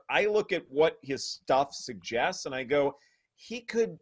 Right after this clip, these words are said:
be a really good piece for the Dodgers. This could work out well for him." So I look at this and say,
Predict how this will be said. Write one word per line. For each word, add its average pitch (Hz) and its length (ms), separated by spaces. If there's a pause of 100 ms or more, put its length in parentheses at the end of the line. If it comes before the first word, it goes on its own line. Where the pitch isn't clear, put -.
be 208 320
a 165 80
really 175 500
good 175 260
piece 165 280
for 165 100
the 147 80
Dodgers. 147 480
This 196 220
could 185 240
work 139 340
out 165 260
well 147 360
for 110 300
him." 80 300 (360)
So 151 500
I 151 140
look 202 240
at 165 100
this 160 240
and 147 100
say, 127 520